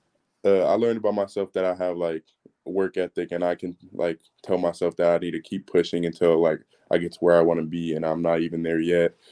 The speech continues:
But, um, I just took, like, that time over covid and just worked out every day, trained every day, like, was on a meal plan, doing all the things that I needed to do to be to where I am today. But, um,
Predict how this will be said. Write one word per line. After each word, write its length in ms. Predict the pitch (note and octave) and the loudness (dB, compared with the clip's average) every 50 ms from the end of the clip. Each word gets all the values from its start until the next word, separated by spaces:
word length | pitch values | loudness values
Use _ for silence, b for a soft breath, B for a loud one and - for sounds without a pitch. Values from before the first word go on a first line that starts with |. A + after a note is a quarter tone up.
| b b b b | b b b b
But, 240 | G2 F2+ E2 - E2+ | 4 4 4 4 4
um, 400 | F2+ F2 F2 E2+ D#2+ D#2+ D#2+ - _ _ _ _ - | 2 2 2 0 0 -2 -6 -12 _ _ _ _ 2
I 100 | F#2 G2 | 2 2
just 200 | G2 G2+ - - | 2 -2 -2 0
took, 200 | A2 G#2 - - | 0 2 2 4
like, 180 | G2+ G2 F#2 | 2 2 2
that 180 | - G2 F#2 F2+ | 2 0 0 0
time 320 | - - F#2+ F#2+ F#2+ F#2 | 0 0 0 2 2 2
over 160 | F#2 F2+ F2+ F2+ | 0 -2 -2 -4
covid 440 | - - F#2 F#2 F#2 F2+ F2+ F2+ | -4 0 2 2 2 2 2 0
and 100 | F2+ F2+ | -2 -4
just 240 | E2+ F2 E2+ E2 - | -4 -4 -6 -4 -2
worked 280 | F2+ F2+ F2 E2+ - F#2 | 0 0 0 0 0 2
out 260 | F2 E2+ E2 - - | 2 2 2 2 0
every 220 | F2+ F2+ F#2 F#2 | -4 -6 -6 -6
day, 320 | F2+ F2+ F2 F2 F2+ F#2 - _ | -4 -4 -4 -4 -4 -8 -16 _
trained 300 | - - F2+ F2 E2+ E2 | -6 -4 -2 -2 0 0
every 240 | E2 F2 F2+ F#2 F2+ | 0 0 0 -2 -2
day, 320 | F2 F2 E2+ F2 F2 E2+ - _ _ _ _ _ _ _ _ _ | 0 0 0 0 0 -4 -10 _ _ _ _ _ _ _ _ _
like, 240 | - E2 D#2+ D#2 - | 0 0 0 0 0
was 280 | - E2 D#2+ D#2 D#2 - | 0 0 0 0 -2 -4
on 220 | - - E2+ E2 | -4 -2 -2 -2
a 40 | D#2+ | -2
meal 300 | E2 E2+ E2+ F2 F2 E2+ | -2 -2 0 0 0 0
plan, 640 | - - - - E2+ E2 E2 E2+ E2+ D#2+ D#2+ C#2+ - - | -2 -8 -10 -6 -6 -6 -6 -6 -6 -8 -8 -10 -10 -2
doing 260 | - F#2+ F#2 F2+ F2+ | 2 4 6 6 6
all 80 | E2+ E2 | 4 2
the 80 | D#2 D#2 | 0 0
things 240 | - E2+ F2 E2+ | -2 -2 0 0
that 140 | E2 E2+ E2+ | 2 4 6
I 80 | E2+ E2 | 6 6
needed 320 | E2 F2 E2+ E2+ E2 - | 6 2 0 0 -2 -4
to 80 | - - | -6 -4
do 180 | - F2 F2 E2 | -2 0 0 0
to 260 | D#2+ - E2 E2 E2 | 0 0 2 2 2
be 180 | D#2+ E2+ E2+ E2+ | 2 0 -2 -2
to 140 | E2 - E2+ | -2 0 2
where 200 | E2 E2+ D#2 D#2 | 4 4 4 4
I 120 | D#2+ D#2+ | 2 0
am 160 | D#2+ D#2+ D#2+ | 0 -2 -4
today. 400 | D#2+ - E2 E2+ E2+ E2+ E2 E2 - _ b b b b b b b b b b - | -4 0 4 4 6 6 4 2 -2 _ b b b b b b b b b b 4
But, 180 | F2+ F2+ D#2+ B1+ | 6 6 6 6
um, 460 | E2 F2 D#2+ E2+ D#2+ D#2 D#2 D#2 - | 4 2 2 0 -2 -4 -6 -10 -12